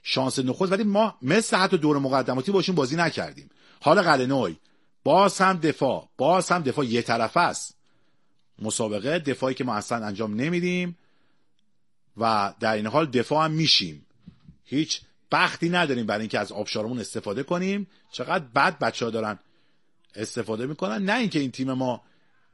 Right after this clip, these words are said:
شایسته این جایگاه نباشه، نشون داد که باید در فینال حاضر باشه، ولی انقدر دیگه توپ از دست می‌دیم که جای دفاع باقی نمیذارن. خیلی راحت، ما اصلاً دریافتامون خوب نیست.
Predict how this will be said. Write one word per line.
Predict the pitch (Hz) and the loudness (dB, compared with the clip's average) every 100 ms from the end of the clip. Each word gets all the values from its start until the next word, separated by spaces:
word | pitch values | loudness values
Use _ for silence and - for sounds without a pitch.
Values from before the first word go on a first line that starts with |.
| _ _ _ | _ _ _
شایسته | - 131 127 123 131 | -2 0 0 -2 -4
این | 131 127 120 _ - | -2 -2 -6 _ -4
جایگاه | 123 123 120 | 0 0 -2
نباشه، | 123 120 117 110 135 147 160 147 _ _ _ _ _ _ _ _ - | -2 -2 -2 -2 -2 -2 -4 -8 _ _ _ _ _ _ _ _ -6
نشون | 110 120 - 196 | 0 2 2 2
داد | 233 226 | 4 2
که | - | 2
باید | 156 139 120 | 0 0 0
در | 120 | -2
فینال | - 117 110 101 | -2 -4 -4 -2
حاضر | 101 92 95 | -4 -4 -6
باشه، | 87 - | -6 -8
ولی | 123 160 196 185 _ _ _ _ - | -6 -4 -4 -6 _ _ _ _ -4
انقدر | 123 139 139 196 | -2 0 0 -2
دیگه | 170 147 | -2 -4
توپ | - 143 | -2 -2
از | 131 | -2
دست | 120 135 - | 0 -2 -2
می‌دیم | 135 131 185 | -4 -2 -2
که | 202 202 | -2 0
جای | 160 139 | 0 0
دفاع | 127 165 | 0 0
باقی | 165 135 151 | 0 0 -2
نمیذارن. | 147 123 82 - - _ _ _ _ _ _ _ _ | -2 -2 -6 -14 -20 _ _ _ _ _ _ _ _
خیلی | - 139 180 180 151 | -4 -2 0 2 0
راحت، | 120 95 117 147 175 175 | 0 -2 -2 -2 -4 -4
ما | 135 127 110 | -4 -6 -4
اصلاً | 110 - 135 113 - _ _ _ - | -4 -4 -4 -4 -10 _ _ _ -4
دریافتامون | 117 110 107 - 117 107 | -2 0 -2 -4 -6 -4
خوب | 123 127 | -6 -4
نیست. | 139 165 185 190 - | -4 -2 -2 -4 -8